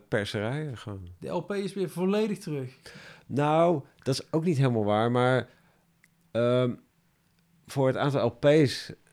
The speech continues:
Speaker 1: dat men op de markt wil gooien, is het gewoon, is er gewoon te weinig fabriekscapaciteit.
Speaker 2: Ja.
Speaker 1: Ja. Want ik denk dat vinyl nog steeds echt, eh, best wel marginaal is, hoor, eerlijk gezegd.
Speaker 2: Vergeleken met online natuurlijk helemaal.
Speaker 1: Ja, vergeleken, of met de C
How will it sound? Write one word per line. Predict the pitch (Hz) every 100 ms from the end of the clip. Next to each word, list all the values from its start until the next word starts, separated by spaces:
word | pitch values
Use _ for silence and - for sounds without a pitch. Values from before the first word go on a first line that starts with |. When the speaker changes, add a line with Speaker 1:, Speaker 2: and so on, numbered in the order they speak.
| _ -
Speaker 1:
dat | 98 117 -
men | 117
op | 110
de | 110
markt | 104 117 -
wil | 104
gooien, | - 95 95 95 62
is | 110 -
het | 107
gewoon, | - 104 104 101 -
is | 110
er | 117
gewoon | 110 104 101
te | 117
weinig | 101 110 110 104 -
fabriekscapaciteit. | 98 107 - - 95 - - 80 78 90 -
Speaker 2:
Ja. | 185 165 98
Speaker 1:
Ja. | 92 82 87 - - -
Want | 104
ik | 101
denk | 135 123
dat | 123
vinyl | - 120 110
nog | 98 -
steeds | 98 90 -
echt, | 85 92 -
eh, | 87 90 90 90
best | 98 -
wel | 95
marginaal | 95 92 - 98 87 85
is, | 85 -
hoor, | 92
eerlijk | 85 90 -
gezegd. | - 90 95 - -
Speaker 2:
Vergeleken | - 135 131 127 127
met | 131
online | 135 131 127 127
natuurlijk | 123 127 123
helemaal. | 127 123 120
Speaker 1:
Ja, | 117 113 95
vergeleken, | - 95 104 95
of | 92 -
met | 95 -
de |
C | 95 -